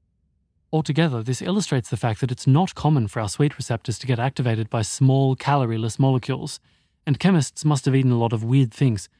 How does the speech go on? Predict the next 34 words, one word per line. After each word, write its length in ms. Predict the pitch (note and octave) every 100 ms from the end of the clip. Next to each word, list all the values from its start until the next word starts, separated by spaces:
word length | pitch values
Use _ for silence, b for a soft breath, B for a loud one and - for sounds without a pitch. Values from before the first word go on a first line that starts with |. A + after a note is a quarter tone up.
| _
to 120 | -
find 200 | C3 B2
the 80 | A#2
synthetic 400 | - B2 B2 A2
sweeteners 380 | - A#2+ A2 G2+
we 80 | A2+
currently 340 | A#2 G#2+ A2
use. 400 | B2 A2+ A#2+ - - _ _ _ _ _ _ _ _ _ -
This 320 | D3+ C3+ -
is 180 | F#3 A2+
when 160 | A#2
things 240 | G#2 A2 -
get 120 | A#2+
out 120 | G#2
of 80 | G2+
control. 560 | A2+ - B2+ A2+ C3+ _ _ _ _ _ _ _ _ _ _ _ -
The 100 | G2
Big 280 | - E3
Pharma 420 | C#3+ - D3+ D3+ C#3
tasting 380 | - D#3+ -
machinery. 540 | A#2+ G#2 A#2 G#2+ A2+ D#3+ _ _ _ _ _ _ _ _ _ _ _ _ _
Hear 180 | G#3
me 140 | F#3 B2
out. 200 | A2+ - - _ _ _ _ _
There 120 | D3
are 40 | C#3+
about 280 | C3+ D#3 D#3
four 260 | - G#3
thousand 400 | - D3+ B2 B2+
clinical 340 | - B2+ A#2 A#2+
trials 380 | D3+ C3 A2
worldwide 520 | A2 A#2 A2 D3 C#3 D#3
each 260 | C#3 -
year. 240 | B2+ A2+